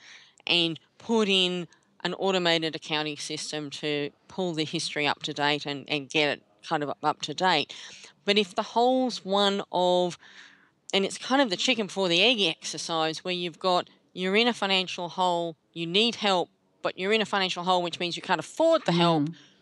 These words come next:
Speaker 1: but then you can't afford not to have the help. And it's, it's this, you know, uh, really awkward situation to be in. But, but spending a little bit of money to get someone to help you and,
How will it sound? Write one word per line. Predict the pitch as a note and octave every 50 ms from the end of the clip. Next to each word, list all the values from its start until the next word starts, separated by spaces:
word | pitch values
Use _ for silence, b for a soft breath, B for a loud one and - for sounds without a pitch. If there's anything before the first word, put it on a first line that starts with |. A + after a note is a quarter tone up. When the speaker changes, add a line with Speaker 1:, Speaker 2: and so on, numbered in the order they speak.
| B _
Speaker 1:
but | - G3
then | F#3+ G3+ G3+
you | F3+
can't | - G3 F3+
afford | E3 - F#3+ E3+ E3+
not | F#3+ A3 E3
to | - A3
have | G3+ F#3 D#3+
the | D#3 D3+
help. | F#3 F3 E3+ E3+ E3+ B B B B B
And | - F3+ F3
it's, | F3 - - - - - -
it's | - G3+ F3+ - - -
this, | - - G#3 G3+ G3 - - - - - _ -
you | - F#3
know, | F3 F3 E3 B B B B B B B B B B B B B _ -
uh, | - F3+ D#3+ B B B B B B B B B
really | - G3 A3 A3+ G#3 F#3
awkward | F3 F#3+ G3+ G#3 - - - F#3+ F3+ D#3+ - - B B B B B B B
situation | - - G#3 G3 - - F#3+ F3+ F3+ F3+ F3+ E3+ - F3+ E3+
to | C#3+ F3
be | D#3 - F3+ F#3 F#3+ G3 F#3+ F3 D3+
in. | C3 B2 C3+ C#3+ -
But, | F3+ E3+ D#3+ D3 - b b b b b _ -
but | F#3+ E3+
spending | - - - - G#3 G#3 G#3+ A3+ A#3 A#3+ A3+
a | G#3 F#3+
little | F#3+ G3 G#3 A3 A3+
bit | A#3 A3
of | A3 G3+ -
money | F#3 F3+ F3 F3 E3 E3 D#3+
to | - - F3
get | D3+ F3 D#3+ - -
someone | - - F#3 F3+ F#3 F#3+ F#3 F#3
to | - F3+
help | E3 - - - F#3 F#3 D#3+ - -
you | F#3 F3 F3
and, | E3+ D#3+ D#3+ E3 D#3+